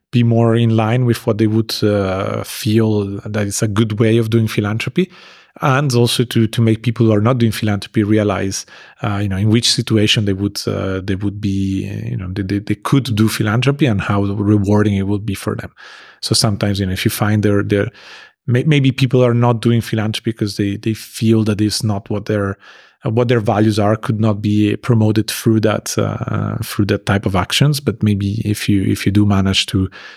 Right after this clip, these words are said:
to show that they actually can, then they would be driven into, into the philanthropic world as well.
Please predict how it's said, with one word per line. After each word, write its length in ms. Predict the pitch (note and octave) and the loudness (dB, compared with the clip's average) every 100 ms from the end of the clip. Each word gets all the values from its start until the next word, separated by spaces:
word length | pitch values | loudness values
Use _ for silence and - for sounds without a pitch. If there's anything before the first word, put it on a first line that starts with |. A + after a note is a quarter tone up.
| _ | _
to 120 | - | -2
show 360 | A2 - G2 F#2+ | 0 0 -2 -2
that 240 | G2 G2 | -2 -2
they 80 | A2 | -4
actually 360 | A2 - - F#2+ | -4 -4 -6 -2
can, 240 | - D3 | -2 0
then 120 | G#2 | 0
they 100 | G2+ | 2
would 200 | G2 G#2 | 2 2
be 80 | G2+ | 0
driven 380 | G2+ G#2 G2+ G#2 | 0 2 2 -2
into, 480 | G#2+ G#2 G2 G2 G2 | -4 -4 -4 -4 -4
into 160 | G2 | -6
the 240 | G2+ G#2 G#2 | -6 -6 -4
philanthropic 640 | - F#2+ F2+ - - - | -4 -4 -2 -4 -6 -6
world 200 | G2 - - | -6 -8 -10
as 180 | - | -10
well. 140 | A#2+ | -10